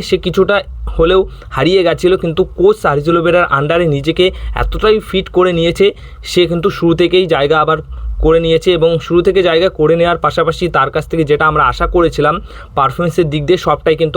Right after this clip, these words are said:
আজকে ভালো রকমভাবেই পুষিয়ে দিয়েছে। আশা করা যায় যে আগামীতে আরও যে ম্যাচগুলো খেলবে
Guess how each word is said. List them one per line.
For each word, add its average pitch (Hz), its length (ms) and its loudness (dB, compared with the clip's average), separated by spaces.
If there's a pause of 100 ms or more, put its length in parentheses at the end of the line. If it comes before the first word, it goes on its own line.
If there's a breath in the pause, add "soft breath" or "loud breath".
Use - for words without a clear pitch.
আজকে 180 200 -2 (520 loud breath)
ভালো 175 180 2 (160)
রকমভাবেই 170 520 2
পুষিয়ে 151 320 0
দিয়েছে। 120 280 0 (380 loud breath)
আশা 208 200 0
করা 196 220 2
যায় 190 180 4
যে 202 60 2 (260)
আগামীতে 185 400 0 (200)
আরও 156 120 2 (100)
যে 170 80 0 (220)
ম্যাচগুলো 151 380 0 (120)
খেলবে 175 260 0